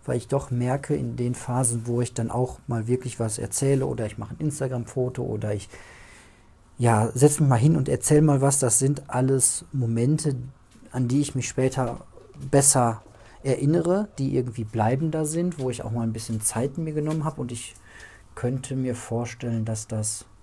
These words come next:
auch in Zukunft weiter in der einen oder anderen Form passiert. Nur dieses Medium Podcast passt halt gerade nicht so gut zum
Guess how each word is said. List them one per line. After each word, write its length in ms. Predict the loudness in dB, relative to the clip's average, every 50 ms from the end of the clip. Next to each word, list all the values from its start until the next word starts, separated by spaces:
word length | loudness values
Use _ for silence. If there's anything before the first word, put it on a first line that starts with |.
| -20 -20 -20 -20 -20 -20 -20 -20 -20 -14 -6
auch 200 | -4 -2 -2 -2
in 120 | -4 -6
Zukunft 720 | -6 -4 -4 -4 -4 -6 -6 -6 -6 -6 -6 -8 -14 -20 -20 -20 -20 -18 -10 -6
weiter 340 | -4 -4 -2 -2 -2 -2
in 120 | -2 0 0
der 140 | 0 0 0
einen 160 | 0 0 2
oder 120 | 0 0
anderen 300 | 0 0 -2 -2 -2 -4
Form 300 | -8 -8 -6 -6 -4 -4
passiert. 540 | -2 -2 -2 0 -2 0 0 -2 -2 -2 -6 -12 -20 -20 -20 -20 -20 -20 -20 -20 -20 -10 -4
Nur 200 | 2 4 4 4
dieses 300 | 4 4 2 0 0 0
Medium 420 | 2 2 4 4 2 2 0 -2
Podcast 760 | -2 -2 -4 -4 -4 -4 -4 -2 0 0 0 -2 -4 -4 -8 -18 -20 -20 -20 -20 -20 -20 -20 -20 -20 -20 -20 -20 -20 -20 -20 -20 -20 -20 -20 -20 -20 -20 -20 -20 -16 -10 -8
passt 360 | -4 -2 0 0 0 2 2
halt 160 | 0 0 0
gerade 320 | 0 4 4 4 6 6 4
nicht 200 | 2 2 0 0
so 220 | 0 2 0 0
gut 300 | 2 0 0 0 0 0
zum 340 | 2 2 4 4 2 2